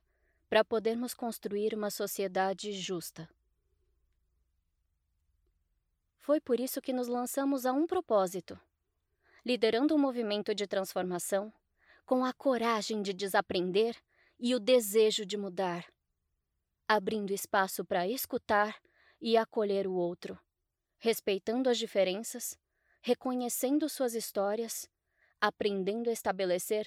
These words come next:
novas relações, para avançarmos na nossa luta antirracista. Afinal, é no hoje que a gente constrói o amanhã.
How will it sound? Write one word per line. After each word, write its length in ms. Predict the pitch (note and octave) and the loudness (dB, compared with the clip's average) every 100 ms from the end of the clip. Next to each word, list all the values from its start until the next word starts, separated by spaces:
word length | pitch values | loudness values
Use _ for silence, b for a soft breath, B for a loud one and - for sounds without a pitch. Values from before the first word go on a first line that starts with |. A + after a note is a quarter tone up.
| - | -6
novas 540 | A3 G#3+ A3+ B3+ B3+ - | -4 -2 0 -2 -6 -4
relações, 800 | A#3+ A#3+ A3 F#3 F#3+ F3+ - - _ _ _ _ - | 0 0 -2 -10 -12 -10 -12 -12 _ _ _ _ 2
para 200 | A3 G#3 | 6 6
avançarmos 840 | G#3 G3 F#3 A3 G#3 G#3 G#3+ G#3 | 4 0 -2 2 2 2 -2 -6
na 140 | G#3 G3 | -4 -2
nossa 320 | F#3+ - F#3 | -4 -2 -4
luta 380 | G3+ A3+ - A3 | -2 -6 0 0
antirracista. 1200 | G#3+ B3+ C4 C4 A#3 A#3 - F#3+ E3+ - F3+ _ _ _ _ _ _ _ _ _ _ _ _ _ _ | 0 -2 -2 -4 -4 -4 -4 -6 -6 -8 -14 _ _ _ _ _ _ _ _ _ _ _ _ _ _
Afinal, 560 | G#3+ G3+ A3+ G#3+ G#3+ C4+ _ _ _ _ | -4 -2 -4 -4 -6 -8 _ _ _ _
é 120 | C#4+ D4+ | 2 4
no 180 | D#4+ | 4
hoje 280 | C#4 C4+ A#3 | 4 0 -2
que 100 | - | 0
a 40 | G#3 | 0
gente 280 | G#3 G3+ | 0 -6
constrói 520 | G3 G3+ - G#3 G3 F#3 | -4 -6 -4 0 2 2
o 40 | |
amanhã. 480 | F#3 F#3 F3 D#3+ | 0 0 0 -2